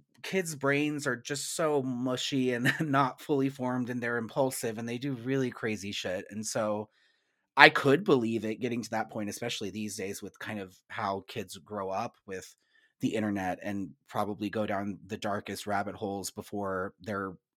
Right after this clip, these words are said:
even in school these days. So yeah, I mean, I could see it. And also just speaking from traumatic perspective, like, you can't really,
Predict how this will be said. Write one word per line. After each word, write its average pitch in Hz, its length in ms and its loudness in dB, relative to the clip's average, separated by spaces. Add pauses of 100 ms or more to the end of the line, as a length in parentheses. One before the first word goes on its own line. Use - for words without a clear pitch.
even 104 180 -4
in 92 160 -6
school 90 560 -6
these 87 240 -10
days. - 220 -12
So 98 520 -6 (960)
yeah, 143 480 10
I 131 120 4
mean, 127 340 2
I 165 120 8
could 160 160 -2
see 175 200 4
it. 165 80 6
And 151 80 6
also 139 240 0
just 123 180 -2
speaking 127 300 0
from 127 300 -4
traumatic 190 420 0
perspective, 139 520 -2
like, 131 200 -2
you 135 120 -2
can't 135 260 -4
really, 123 420 -6